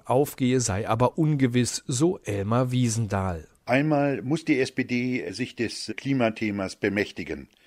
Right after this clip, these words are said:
Speaker 2: darf es nicht den Grünen überlassen. Andererseits müsste man aber sagen, bis dahin und nicht weiter. Die Abgrenzung wird nicht deutlich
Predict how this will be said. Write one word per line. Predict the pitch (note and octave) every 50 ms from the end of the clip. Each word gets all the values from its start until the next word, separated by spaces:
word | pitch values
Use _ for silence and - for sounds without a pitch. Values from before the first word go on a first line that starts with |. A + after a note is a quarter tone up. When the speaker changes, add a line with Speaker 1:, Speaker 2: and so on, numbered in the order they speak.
| _ - - - _ -
Speaker 2:
darf | G#2 G#2+ -
es | A#2+ G#2+ - -
nicht | A2 - -
den | A2 G2+ G2+ G2 G2
Grünen | - A#2 C3+ D3 C3 A2+
überlassen. | G2+ E2 D#2+ D2 C#2+ C#2+ C2+ - - D#2 C#2 B1+ - _ - - - - - - - -
Andererseits | - D3 F3+ F#3 E3+ C#3 A2+ A2 G#2+ G2+ G2+ - -
müsste | A#2 A#2+ A#2 - - A#2+
man | A2 A2 A2 A2
aber | G#2+ G#2 G#2 G#2 G#2
sagen, | G2 G#2 G2+ F#2+ G2+ A2 A#2+ C#3 C#3+ - _ - _ -
bis | B2+ A2+ -
dahin | - D3 C#3+ D3+ C#3 A#2 G#2+ G#2 G#2+
und | G2 G2+ F#2+
nicht | G2 F#2+ - -
weiter. | B2 B2 A#2 G2+ - D2+ C2 C2 - _ _ - - - -
Die | B2+ C#3 -
Abgrenzung | - - - - - C3 G#2 F2+ F2+ E2+ - - E2 D#2 D#2 D#2+ F2
wird | G#2+ B2 - -
nicht | A#2 - - -
deutlich | D#3 D3+ D3 - - E2 D2+ D2+ F2 B2+ D#3 - -